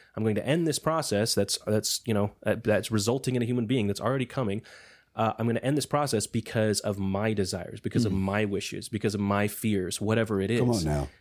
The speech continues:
Speaker 1: That is s-, directly satanic, where you're putting yourself above what God has said and above somebody else's very life.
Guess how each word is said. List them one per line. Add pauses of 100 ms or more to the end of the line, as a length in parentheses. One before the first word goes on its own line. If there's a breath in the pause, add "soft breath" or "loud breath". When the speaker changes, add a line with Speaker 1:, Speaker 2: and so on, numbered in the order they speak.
(120)
Speaker 1:
That
is
s-,
directly
satanic,
where
you're
putting
yourself
above
what
God
has
said
and
above
somebody
else's
very
life.